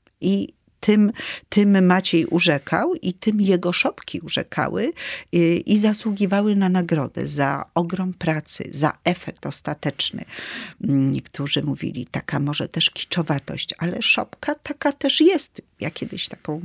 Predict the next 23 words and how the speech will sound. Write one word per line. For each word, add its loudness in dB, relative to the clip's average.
prezentację 0
miałam, -2
szopka. -6
Hit -4
czy 4
kit? 2
<laughs> -2
Y, 0
hit, -4
niesamowity, 6
ale 4
trochę 6
kiczowaty, 2
bo 0
to 6
trochę 4
jest, 2
y, 6
y, 4
świecącej 4
architektury, 4
postaci 2
przeskalowanych, 4